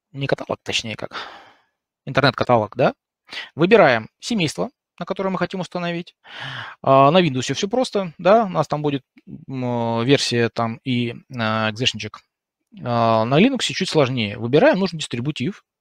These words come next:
В данном случае это у нас Ubuntu. И здесь он вам выдаёт, э, команды, которые нужно выполнить для, а, установки. Что здесь происходит? Мы добавляем репозиторий с Postgres, а, добавляем секьюрный ключ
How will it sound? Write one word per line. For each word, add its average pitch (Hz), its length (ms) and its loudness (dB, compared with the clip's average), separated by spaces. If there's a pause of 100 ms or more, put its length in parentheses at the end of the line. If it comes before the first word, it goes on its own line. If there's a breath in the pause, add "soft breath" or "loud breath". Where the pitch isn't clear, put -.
(120)
В - 40 -8
данном 165 180 4
случае 165 320 -4
это 156 100 -4
у 151 60 -2
нас 147 180 -4
Ubuntu. 147 400 -6 (1120 loud breath)
И 294 220 10
здесь 180 340 4
он 175 220 8
вам 147 160 6
выдаёт, 131 520 2 (220)
э, 117 500 -4
команды, 139 380 0
которые 131 340 -4
нужно 113 220 -8
выполнить 123 360 -4
для, 123 280 4 (260)
а, 113 240 2
установки. - 580 -6 (240)
Что 277 240 0
здесь 170 200 0
происходит? 135 480 -4 (1080)
Мы 220 140 4
добавляем 160 480 6
репозиторий 143 520 0
с - 60 -12
Postgres, 143 560 -6 (1800 loud breath)
а, 117 500 6
добавляем 151 400 4
секьюрный 180 420 -4
ключ 147 420 -6